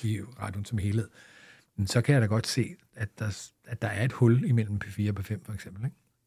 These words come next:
Så, som du kan både tage fat i nogle af, nogle af de P fire-lyttere, som sidder lidt yderligt, som i virkeligheden sidder på kanalen, fordi der ikke rigtig er noget sted at gå hen.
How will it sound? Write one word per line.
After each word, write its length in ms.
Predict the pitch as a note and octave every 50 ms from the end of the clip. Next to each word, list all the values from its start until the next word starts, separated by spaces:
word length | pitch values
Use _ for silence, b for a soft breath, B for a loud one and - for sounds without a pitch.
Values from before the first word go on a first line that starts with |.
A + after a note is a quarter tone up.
| _ _
Så, 240 | - - C3+ B2 G#2+ G#2+ -
som 220 | - - A2+ G#2+
du 160 | G2 - G#2+
kan 140 | G2 - A#2
både 280 | - A2+ A#2 A#2 G#2+ - B B B B B B B B B B B B B B B B B B B B _ _ _ _ _ _ _ _ _ _ _ - C3+
tage 160 | - - -
fat 240 | - A2+ A2 A2 - -
i 60 | -
nogle 240 | A#2+ A#2 A2 A#2+ A#2+
af, 60 | A#2+ G#2+ - - - - -
nogle 200 | A#2+ B2 B2 B2+
af 60 | A#2+ -
de 100 | C#3 A#2
P 60 | -
fire-lyttere, 760 | A2 - - C3 C3 C3+ B2+ B2+ B2 A#2 A#2+ G#2+ G#2+ G#2+ G2
som 160 | - A#2 A2
sidder 220 | - - A#2+ B2
lidt 160 | A2 A2 G#2 -
yderligt, 500 | - B2 C#3 D3+ D#3+ D3 - - - - _ _ _
som 220 | - - C3+ A#2+
i 40 | G#2+
virkeligheden 380 | G2+ A#2 A#2 A2 B2+ B2 A2 G2
sidder 220 | - - A#2+ A2+
på 120 | - - A2
kanalen, 400 | - A2+ A2 A2 A#2 A#2 A#2 G#2+
fordi 220 | - A2 G#2+ A2
der 120 | G#2 A2
ikke 220 | A#2 A#2 A#2 - C3
rigtig 480 | - - - - - - _ - A2+
er 100 | G2+ G2+
noget 200 | G2+ G#2 G#2 G#2+
sted 180 | - - A2+ A2
at 100 | G#2+ A2
gå 60 | -
hen. 200 | G2+ G#2 G#2 -